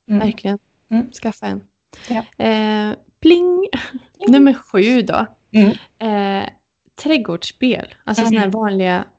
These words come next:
Speaker 2: eh, alltså kubb, krocket, vad finns det
Speaker 1: Mm.
Speaker 2: mer? Plockepinn
Speaker 1: Men
Speaker 2: tänkte jag säga. Eh,
Speaker 1: badminton.
Speaker 2: finns ju stor.
Speaker 1: Nej.
Speaker 2: Ja,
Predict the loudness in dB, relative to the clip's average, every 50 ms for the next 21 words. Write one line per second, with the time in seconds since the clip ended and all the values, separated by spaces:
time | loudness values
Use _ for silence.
0 | _ _ _ _ -4 -2 0 0 0 0 0 -2 -2 -2 -2 -4 -6 -2 0 2
1 | 4 4 4 2 0 0 0 -2 -2 -6 _ _ _ _ _ _ _ _ -6 -4
2 | -4 -4 -4 -6 _ -2 0 2 2 2 0 -6 _ -20 -20 -20 -14 _ -2 0
3 | 2 2 2 2 0 0 0 -2 -4 -6 -10 _ _ _ _ -10 -8 -6 -6 -4
4 | -2 0 2 4 4 4 4 4 2 2 0 0 -2 -2 -4 -6 -8 -12 -20 -20
5 | -20 -20 -14 -4 0 2 4 4 4 4 4 4 4 2 -2 -6 -2 0 2 2
6 | 2 2 0 -4 _ _ 0 2 4 4 4 2 0